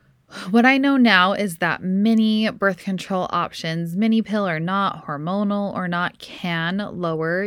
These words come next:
your breast milk supply. That's not a guarantee, but yes, it can lower supply, even if your healthcare provider tells you, "Oh, this is completely safe with breastfeeding. It's not gonna affect your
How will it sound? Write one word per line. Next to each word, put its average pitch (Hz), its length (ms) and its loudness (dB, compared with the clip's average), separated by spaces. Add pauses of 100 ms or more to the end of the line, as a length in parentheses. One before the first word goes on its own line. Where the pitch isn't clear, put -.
your 151 640 -6
breast - 280 -8
milk 208 180 -8
supply. 233 480 -4 (680)
That's - 180 -8
not 247 200 2
a 262 60 0
guarantee, 247 800 2
but 196 320 -6
yes, 226 540 -6
it 214 260 -8
can 247 720 -4 (100)
lower 170 420 -2
supply, 156 460 -6
even 202 340 -4
if 202 140 -6
your 196 120 -4
healthcare 180 400 -6
provider 170 440 -6
tells 170 260 -10
you, 165 120 -8
"Oh, 220 160 -4
this 170 260 -8
is 160 200 -10
completely 233 600 -4
safe 202 280 -4
with 185 160 -8
breastfeeding. 165 560 -6
It's - 160 -16
not 196 160 -6
gonna 202 200 -2
affect 175 360 -10
your 165 280 -4